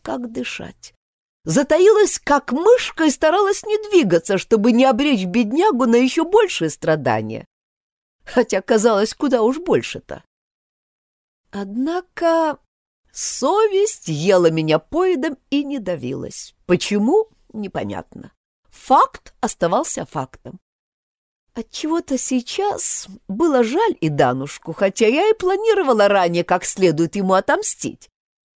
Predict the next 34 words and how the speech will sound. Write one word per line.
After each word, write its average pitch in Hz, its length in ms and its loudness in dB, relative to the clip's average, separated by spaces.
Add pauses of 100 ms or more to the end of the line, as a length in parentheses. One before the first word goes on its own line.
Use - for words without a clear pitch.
(140)
Но 370 160 -6
это 165 160 -8
уже 135 160 -12
слишком. - 580 -14 (960)
Да, 214 540 2
честно 359 600 -2
признаюсь, 240 920 -2 (300)
я 269 180 -12
тоже - 380 -12
испытывала 139 600 -4
лёгкое 143 440 -2
возбуждение 151 840 -4
из-за 156 180 2
близости 156 560 -8
его 135 180 -8
тела, 302 480 -6 (360)
ощущение 269 640 2
тепла 180 340 2
его 143 240 2
кожи 294 380 -2
через 247 340 -6
ткань. 233 460 -6 (720)
Однако 202 760 -8
не 202 160 -2
настолько, 311 600 0
чтобы 220 360 2
забыть 220 540 4
обо 180 240 2
всём 180 300 0
на 170 120 6
свете 320 480 2
и 277 40 0
поощрить 233 640 0
мужчину 180 680 0